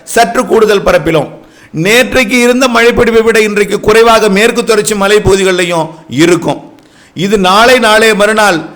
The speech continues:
மேலும் மேற்கு தொடர்ச்சி மலையில வரக்கூடிய அந்த காற்றோட நுழைவு குறையும் என்பதனால,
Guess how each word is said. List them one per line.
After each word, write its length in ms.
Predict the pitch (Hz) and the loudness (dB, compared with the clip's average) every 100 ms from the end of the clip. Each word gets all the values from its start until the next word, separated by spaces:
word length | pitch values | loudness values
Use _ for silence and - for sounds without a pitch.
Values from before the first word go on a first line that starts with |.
| - | -10
மேலும் 440 | 143 196 240 262 254 | -4 2 4 4 2
மேற்கு 300 | 226 240 240 | 0 0 0
தொடர்ச்சி 280 | 233 220 | 0 0
மலையில 360 | 214 214 214 208 | -2 0 2 2
வரக்கூடிய 460 | 202 202 208 202 196 | 0 0 0 0 0
அந்த 160 | 185 | -2
காற்றோட 440 | - 208 208 214 190 | 0 -2 0 0 0
நுழைவு 400 | 180 202 220 202 | 0 0 0 0
குறையும் 380 | 202 214 226 | 0 0 0
என்பதனால, 720 | 208 190 190 180 180 170 151 | -4 -2 -2 0 0 0 -2